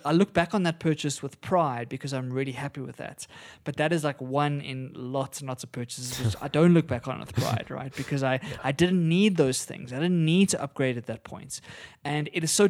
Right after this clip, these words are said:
Speaker 1: difficult in a society that kind of celebrates those upgrades. It celebrates that kind of being on
Speaker 2: Mm.
Speaker 1: the cutting edge of things. And we all have to look deep inside ourselves and figure out, why are we buying this thing? Are we buying it to impress people around us and kind of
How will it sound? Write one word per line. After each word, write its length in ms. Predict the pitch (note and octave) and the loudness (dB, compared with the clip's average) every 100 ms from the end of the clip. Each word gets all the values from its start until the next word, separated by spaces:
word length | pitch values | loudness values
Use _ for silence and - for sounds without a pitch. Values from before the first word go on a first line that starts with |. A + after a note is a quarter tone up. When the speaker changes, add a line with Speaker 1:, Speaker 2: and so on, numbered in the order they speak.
| F#3 | 6
Speaker 1:
difficult 300 | F#3 F#3 E3+ D#3+ | 4 2 2 0
in 60 | D3 | -4
a 40 | |
society 720 | D3 C#3+ F3 F3 F#3 E3+ C#3+ C3 | -2 0 2 4 4 4 0 0
that 120 | B2+ - | -2 -2
kind 100 | C3+ | -4
of 40 | C3 - A#3 | -2 2 2
celebrates 460 | D4 D#3+ C3 B2+ | 2 0 -2 -2
those 180 | C3+ B2+ - | -4 -6 -8
upgrades. 360 | - C3+ - - | -12 -12 -12 -12
It 100 | - | -10
celebrates 640 | - F3+ F#3+ D#3+ C#3+ C#3 C#3 | -4 0 0 0 -2 -2 -6
that 100 | C3 - | -6 -6
kind 120 | C#3 B2+ | -8 -8
of 60 | B2 | -6
being 120 | C3+ | -4
on 80 | C3 | -4
Speaker 2:
Mm. 60 | B2 | -6
Speaker 1:
the 120 | - | -8
cutting 280 | C#3 D3 C3+ | -10 -8 -8
edge 140 | C3 | -8
of 80 | B2 - | -10 -10
things. 220 | D3 - D#3 - - - - - | -12 -12 -14 -16 -20 -20 -18 -6
And 220 | C#3+ D3 | -4 -2
we 100 | D#3+ F#3+ | 2 6
all 140 | G3+ F#3 | 6 6
have 80 | E3+ | 0
to 40 | D3 | -2
look 120 | D3 - | -2 -2
deep 200 | D3 D#3 | -2 0
inside 320 | D#3 C#3 D3 C#3 | 0 0 2 2
ourselves 400 | B2 C#3+ C3+ C3 | 0 -2 -2 -4
and 80 | B2 | -4
figure 160 | C#3+ C3+ | -2 -2
out, 100 | C3 C3 D3 | -2 0 4
why 180 | E3+ | 4
are 160 | F3+ D3 | 4 0
we 100 | D3+ | -2
buying 380 | C#3+ C3 C3+ B2 | -2 -4 -4 -6
this 160 | A2+ | -10
thing? 260 | - - - - - - - | -12 -16 -20 -20 -20 -14 0
Are 100 | D#3 | 4
we 40 | E3+ E3 | 4 4
buying 200 | E3 F#3+ | 4 4
it 100 | F#3 - | 4 2
to 60 | E3+ | 0
impress 500 | D3+ - F3 - - | 0 -2 -2 -2 -4
people 300 | F#3 E3+ D#3 | -6 -2 0
around 380 | C#3 D#3 G#3 A3+ A3+ | 2 4 4 2 0
us 140 | - | -4
and 100 | C3+ - | -8 -6
kind 100 | |
of 80 | C#3 | -6